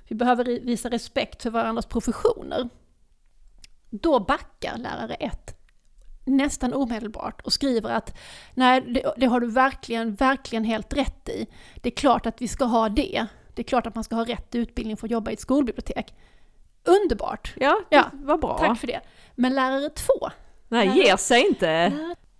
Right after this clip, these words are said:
Speaker 1: Då skriver ju lärare två som inte ger sig att, ja, i, i min kommun vet jag i alla fall två ordinarie bibliotekarietjänster på skolor, skolor med svensklärare i tjänsterna.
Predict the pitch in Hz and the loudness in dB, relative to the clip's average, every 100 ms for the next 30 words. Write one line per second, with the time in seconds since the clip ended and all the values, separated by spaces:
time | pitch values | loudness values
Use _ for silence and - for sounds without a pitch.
0 | - 285 302 - 359 285 254 254 262 269 | -4 0 0 4 4 4 4 4 6 6
1 | 311 370 - 240 233 262 254 294 294 254 | 4 2 0 2 0 -2 2 2 2 0
2 | 269 220 - 226 226 - - 240 233 311 | 0 0 0 -2 -2 -4 -8 2 4 6
3 | 453 - 285 277 277 - 269 285 226 214 | 2 -4 0 2 2 0 2 4 2 -2
4 | 320 381 349 269 262 220 - 233 240 233 | 0 0 0 0 2 0 0 -2 0 -2
5 | 220 233 - - 302 381 427 240 226 262 | -2 -4 -4 -2 2 4 4 2 2 2
6 | 262 262 262 294 294 190 214 240 233 - | 4 4 4 4 4 2 0 0 -4 -6
7 | 240 233 247 - 254 262 220 220 - 233 | -4 -4 -6 2 2 4 0 -4 -4 -6
8 | 226 - - - - 247 254 240 214 - | -6 -8 -8 -8 -4 -2 -2 -2 -4 -6
9 | 226 - 262 262 240 220 226 - 240 254 | -10 -4 0 0 0 -2 -4 0 2 2
10 | 254 - 214 214 214 - 220 247 - - | -2 -2 -4 -2 -6 -4 -4 -4 -8 -12
11 | - | -12